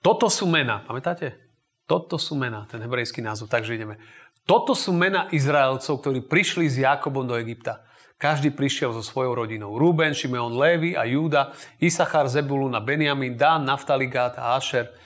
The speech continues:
Všetkých potomkov, ktorí vyšli z bedier Jakobových, bolo sedemdesiat duší. Jozef však už bol v Egypte.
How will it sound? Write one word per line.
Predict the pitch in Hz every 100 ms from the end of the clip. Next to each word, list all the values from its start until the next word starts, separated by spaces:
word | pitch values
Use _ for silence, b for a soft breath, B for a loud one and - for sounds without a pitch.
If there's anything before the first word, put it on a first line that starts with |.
| B B -
Všetkých | 202 - 202 -
potomkov, | 175 185 170 170 139
ktorí | 135
vyšli | 131 170 156
z | 139
bedier | 127 139 139
Jakobových, | 127 131 - 127 123 123 113
bolo | 117 110
sedemdesiat | - 160 160 160 151 - 143
duší. | 120 117 - 110 _ b b b b
Jozef | 135 160 156 151 - - _
však | - - 123
už | 117
bol | 107 117 107
v | 110
Egypte. | 107 - 113